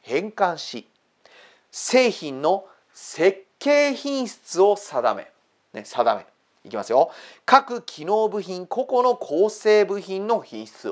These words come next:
及び工程の要素に展開する方法。ここちょっとマーカー引いといてください。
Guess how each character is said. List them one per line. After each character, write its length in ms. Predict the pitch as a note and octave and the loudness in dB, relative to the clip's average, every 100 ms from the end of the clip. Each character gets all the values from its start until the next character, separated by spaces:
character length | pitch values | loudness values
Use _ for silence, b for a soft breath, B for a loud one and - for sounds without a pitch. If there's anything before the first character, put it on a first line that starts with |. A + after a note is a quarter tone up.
| - | -4
及 300 | A#2 C3+ C3 | 2 2 2
び 200 | D3 - B B B _ | -2 -12 B B B _
工 300 | - F#3 A3+ | 4 6 6
程 320 | A3+ A3 A3 | 6 6 6
の 140 | A3 G#3 | 2 0
要 260 | A3+ C4 | 0 0
素 180 | A#3+ A3 | 0 0
に 160 | B3+ G3+ | 0 -8
展 400 | - A#2+ G#3 B3 | -10 -8 -8 0
開 260 | C4 B3+ | 2 2
す 160 | B3 B3 | -2 -4
る 120 | A#3+ | -4
方 300 | G3+ A3+ A3 | -2 -2 -2
法。 320 | F#3+ G#3 F#3+ | 4 6 6
こ 180 | - - | 2 -2
こ 120 | G#3 | 0
ち 80 | G#3 | 0
ょ 20 | |
っ 40 | G#3 | 2
と 100 | D#3+ | 4
マ 140 | E3 | 4
ー 40 | |
カ 100 | F3 | 4
ー 100 | F3 | 0
引 100 | E3 | 0
い 40 | F3 | 0
と 120 | F#3 | 0
い 40 | |
て 80 | E3+ | 0
く 120 | C3+ | -2
だ 100 | A#2+ | -2
さ 220 | G#2 - | 0 4
い。 120 | A#2+ | 2